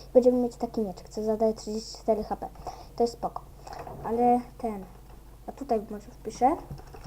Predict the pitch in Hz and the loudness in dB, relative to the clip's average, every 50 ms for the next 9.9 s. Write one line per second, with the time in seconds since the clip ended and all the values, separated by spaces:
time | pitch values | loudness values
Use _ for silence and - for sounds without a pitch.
0 | - - - - - - - - - - - - - - - - - - - - | -14 -12 -12 -14 -14 -14 -16 -16 -16 -18 -18 -18 -18 -18 -16 -16 -16 -16 -16 -18
1 | - - - - - 226 226 226 220 226 220 220 214 214 - - - - - - | -18 -18 -14 -8 -6 -4 -2 -2 -2 -2 -4 -6 -8 -10 -10 -12 -16 -20 -20 -20
2 | - - - - - - - - - - - - - - - - 277 254 277 277 | -20 -20 -20 -20 -20 -20 -20 -20 -20 -20 -20 -20 -18 -16 -12 -8 -4 0 2 4
3 | 285 277 277 277 269 262 254 254 269 269 277 277 277 262 240 240 - - - 214 | 4 6 6 4 4 4 2 2 4 4 4 4 4 4 2 0 -4 -8 -10 -8
4 | 208 214 214 208 208 202 - - 208 214 214 214 214 - - - - - - - | -6 -6 -6 -6 -6 -8 -6 -4 -2 -2 -2 -4 -6 -10 -16 -18 -18 -18 -20 -20
5 | - - - - - - - - - - - - - - - - 208 208 202 202 | -20 -20 -20 -20 -20 -20 -20 -20 -20 -20 -20 -20 -18 -12 -6 -4 -2 -2 -2 -2
6 | 202 208 220 220 226 233 - - - 247 247 233 233 - - - - - - - | -2 -2 -2 -2 -2 -2 -2 2 6 6 6 6 4 -2 -14 -20 -20 -20 -20 -20
7 | - - - - - - - - - - - - - - - 285 277 277 285 294 | -20 -20 -20 -20 -20 -20 -20 -20 -20 -20 -20 -20 -18 -14 -8 -4 0 2 2 4
8 | 294 294 277 277 285 - - - - 202 196 202 - - - - - - - - | 4 4 2 0 -2 -6 -16 -14 -12 -12 -12 -14 -16 -18 -20 -20 -20 -20 -20 -20
9 | - - - - - - - - - 240 240 226 214 202 202 208 202 202 | -20 -20 -20 -20 -18 -16 -4 4 6 6 8 6 4 0 -4 -6 -6 -8